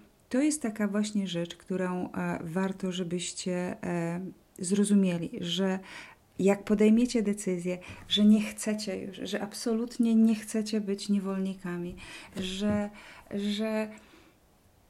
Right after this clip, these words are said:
warto każdy następny dzień swojego życia, zamiast poświęcać na myślenie o tym,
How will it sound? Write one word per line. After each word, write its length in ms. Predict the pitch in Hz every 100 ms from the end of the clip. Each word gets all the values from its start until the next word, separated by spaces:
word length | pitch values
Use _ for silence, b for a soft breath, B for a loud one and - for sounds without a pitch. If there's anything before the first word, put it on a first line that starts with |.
| _ _ _ _ _ -
warto 840 | 180 175 220 254 294 294 269 262 -
każdy 520 | - 220 226 220 247
następny 720 | 226 214 214 214 214 208 220
dzień 260 | 190 202 202
swojego 400 | - 202 190 196
życia, 460 | 185 180 - 165 -
zamiast 960 | 180 170 170 196 233 302 262 214 - - _
poświęcać 720 | 185 - 214 208 208 190 190
na 200 | - 190
myślenie 720 | 190 196 - 202 196 185 175 - -
o 140 | 190
tym, 340 | 202 196 185